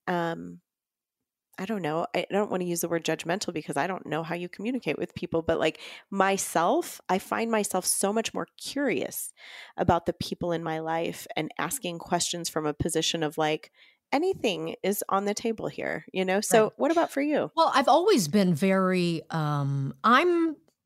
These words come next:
Speaker 2: I'm the person where, like, everyone tells me their troubles type of person, <laughs> you know?
Speaker 1: <laughs> You're everybody's
Speaker 2: And
Speaker 1: therapist.
Speaker 2: Yeah. And, uh, on top of that, I kind of, um, I, I take on,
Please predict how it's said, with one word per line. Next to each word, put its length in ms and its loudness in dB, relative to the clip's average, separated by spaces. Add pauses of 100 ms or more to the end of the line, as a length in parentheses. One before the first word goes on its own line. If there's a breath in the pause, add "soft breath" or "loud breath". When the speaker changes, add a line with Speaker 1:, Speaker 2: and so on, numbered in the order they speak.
Speaker 2:
I'm 220 6
the 100 0
person 540 4
where, 160 4
like, 160 2
everyone 320 4
tells 240 2
me 80 4
their 140 2
troubles 420 0 (120)
type 200 0
of 80 -4
person, 520 6
<laughs> 40 -20
you 180 0
know? 240 4 (360 loud breath)
Speaker 1:
<laughs> 120 -8
You're 140 8
everybody's 400 8
Speaker 2:
And 40 -2
Speaker 1:
therapist. 640 6
Speaker 2:
Yeah. 60 0 (420 loud breath)
And, 420 4 (840)
uh, 220 8
on 100 8
top 220 6
of 120 4
that, 200 4
I 80 6
kind 320 0
of, 180 2 (120)
um, 520 4 (120)
I, 240 2
I 100 4
take 320 0 (100)
on, 640 6